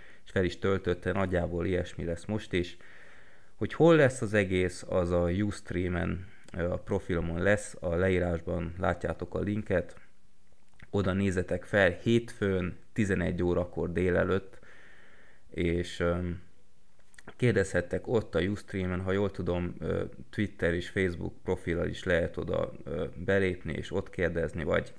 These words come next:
kérdezhettek tőlem Twitteren is, a Játékpartizán profilomon, vagy a blogomon a kommentárok között, vagy, ö, itt a YouTube-on a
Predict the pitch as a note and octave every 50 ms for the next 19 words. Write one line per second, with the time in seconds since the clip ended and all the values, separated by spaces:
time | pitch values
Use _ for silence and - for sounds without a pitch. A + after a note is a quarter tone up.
0 | - - - A#2 G2+ F#2 - F#2+ F2 - F2 E2 - - F2 D#2+ E2 E2+ - -
1 | - A#2+ A2+ - - G2+ F#2 F2+ F2+ F2 F2 - - - F2 F#2 F#2+ - - -
2 | D#2+ - - - F2 E2+ - E2+ - F2 F2 F2 - - - F2 - - E2+ E2+
3 | E2+ F2 F2 F2+ F2 F2 - - - - - - - - - - - - - D#2
4 | D#2+ D#2+ D#2+ D#2+ - E2 - - - D#2+ D#2+ E2 D#2+ - - - - - - G#2
5 | A2 G2+ G#2 G2 F#2+ F2 F2 F2 F2 E2 - - F#2+ F#2 F2+ F2+ F2 E2 - -
6 | D#2+ E2 D#2 E2+ F2 - - - E2 D#2 E2+ E2 F2 - - - - - E2 D#2+
7 | - E2+ E2 E2 E2+ E2+ E2+ E2 D#2+ - - - - - - - - A2 G2 -
8 | - E2 E2 G2 G#2+ G#2 G#2+ - G2+ F#2 F2 E2+ F2+ F2 E2+ E2+ E2+ D#2+ D#2+